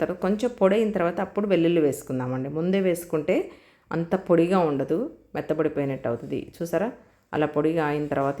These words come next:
ఇప్పుడు మనం గార్లిక్ వేసుకోవాలి. ఇది వేసుకుని కూడా ఒక రెండు సార్లు మనం పలస మోళ్ళ తిప్పుకున్నామంటే చక్కగా రెడీ అవుతుంది. చూసారా, మన కారప్పొడి రెడీ అయిపోయింది కదండి. ఇది ఎంత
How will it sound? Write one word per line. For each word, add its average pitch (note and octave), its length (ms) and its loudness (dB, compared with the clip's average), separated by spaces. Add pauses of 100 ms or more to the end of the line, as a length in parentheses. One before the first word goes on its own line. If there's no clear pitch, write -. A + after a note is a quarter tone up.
ఇప్పుడు E3+ 260 -2
మనం E3+ 220 0
గార్లిక్ D3 400 0
వేసుకోవాలి. A#2 500 -8 (520)
ఇది E3 160 0
వేసుకుని F3 400 0
కూడా A#3 140 0 (120)
ఒక - 120 -4 (100)
రెండు D3 180 -4
సార్లు C3+ 340 0
మనం C#3 160 -2 (600)
పలస D3 200 2 (120)
మోళ్ళ C#3+ 260 -2
తిప్పుకున్నామంటే C#3 680 -4
చక్కగా D3+ 360 -4
రెడీ C#3 200 0
అవుతుంది. A#2+ 340 -4 (260)
చూసారా, E3 340 -2 (640)
మన C#3+ 340 -6 (100)
కారప్పొడి C#3+ 500 0
రెడీ C#3+ 220 2
అయిపోయింది D3 360 -2
కదండి. D#3 320 -2 (2250)
ఇది D3 120 0 (100)
ఎంత - 180 -8